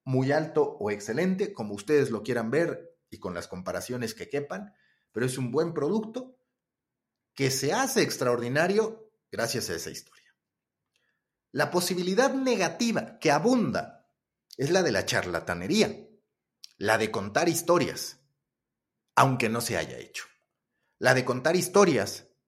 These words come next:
cuando lo que se ha hecho es muy poco. Están casos en el ecosistema de emprendedores que no lo hicieron bien con su emprendimiento, que no tuvieron un éxito significativo, que no la rompieron en lo más mínimo,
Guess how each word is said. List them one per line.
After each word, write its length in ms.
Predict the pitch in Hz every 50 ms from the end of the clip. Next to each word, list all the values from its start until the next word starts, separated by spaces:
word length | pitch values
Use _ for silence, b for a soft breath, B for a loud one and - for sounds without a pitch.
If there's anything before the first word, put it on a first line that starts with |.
| _ _ _ _ _ _ _
cuando 280 | - 127 117 117 113 101
lo 120 | 101 98
que 80 | 101 92
se 140 | - 117
ha 40 | 120
hecho 220 | 127 127 127 127 98
es 100 | - 98
muy 160 | 90 85 82
poco. 440 | - - - - - - _ _ _ _ _ _ _ _ _ _ _ _ _ _ _ _ _ _ _ _ _ _ _ _ _ _ _ _ _ _ _ _ _ _ _ - -
Están 360 | - 107 - - 175 185 208 196
casos 560 | 202 180 180 180 - 113 - - - - - -
en 100 | 123 127
el 120 | 123 117
ecosistema 880 | 110 110 120 113 - 135 127 127 147 147 135 127 131 131 - - - - _ _ _ _ _ _ _ _ _ _
de 160 | - - 127
emprendedores 1200 | 131 127 131 127 123 123 127 131 131 131 139 139 165 202 190 139 107 - - - - - _ _ _ _ _ _ _ _ _ _ _ _ _ _ _ _ _ _ _ _ _
que 100 | - 143
no 120 | 151 175
lo 120 | 214 254 254
hicieron 400 | 185 - 226 226 226 220 196 165
bien 340 | 180 190 175 147 123 - -
con 160 | 113 107 110
su 120 | - 123
emprendimiento, 720 | 113 113 - 107 104 107 107 104 110 107 104 107 107 160 160
que 100 | 127 117
no 120 | 139 139
tuvieron 340 | - 160 156 156 156 151 151
un 140 | 151 151 156
éxito 420 | 165 160 - - 143 - 120 110
significativo, 840 | - 110 95 98 95 92 95 95 - 87 82 - 98 95 95 117 131
que 160 | 143 160 151
no 220 | 139 139 147 156
la 120 | 180 214 208
rompieron 500 | 160 131 120 117 - 123 117 123 123 113
en 100 | 104 95
lo 80 | 92
más 240 | 90 87 87 85 -
mínimo, 520 | 90 82 73 73 71 76 85 - - _